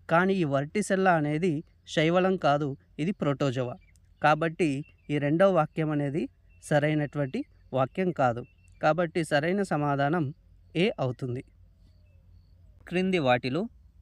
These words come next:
ఏవి సజీవులకు నిర్జీవులకు మధ్య వారధిగా ఉంటాయి? ఆప్షన్ ఏ, బ్యాక్టీరియాలు, ఆప్షన్ బి, ప్రోటోజోవన్స్, సి, శైవలాలు, ఆప్షన్ డి, వైరస్.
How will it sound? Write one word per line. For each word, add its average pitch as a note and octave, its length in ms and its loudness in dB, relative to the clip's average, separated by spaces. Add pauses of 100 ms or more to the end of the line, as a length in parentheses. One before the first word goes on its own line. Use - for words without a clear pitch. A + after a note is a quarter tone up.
(120)
ఏవి D#3+ 480 0 (240)
సజీవులకు F3+ 920 0 (200)
నిర్జీవులకు D#3 760 0
మధ్య C#3 500 0 (240)
వారధిగా C#3 580 2
ఉంటాయి? A#2+ 460 0 (680)
ఆప్షన్ D3+ 420 0
ఏ, D#3 200 2 (340)
బ్యాక్టీరియాలు, D3 880 0 (400)
ఆప్షన్ C#3+ 420 -2
బి, C#3 320 0 (280)
ప్రోటోజోవన్స్, C#3+ 800 0
సి, - 560 -4 (640)
శైవలాలు, D3+ 680 2 (400)
ఆప్షన్ C#3+ 400 -2
డి, D3 280 0 (240)
వైరస్. B2+ 560 -2